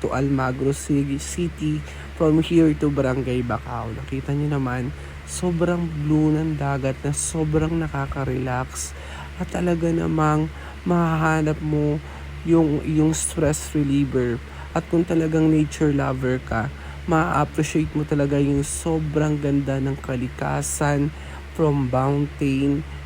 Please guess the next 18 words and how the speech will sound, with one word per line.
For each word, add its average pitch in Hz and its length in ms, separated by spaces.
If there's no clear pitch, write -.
and 143 160
then 143 320
dagat. 131 560
At 131 160
kung 143 160
makikita 143 480
mo 156 100
naman 139 300
kung 147 180
ganito 151 400
kaganda 147 460
yung 143 320
dagat, 131 480
ay 180 160
talaga 175 320
namang 170 380
sobrang 160 640
sulit 156 480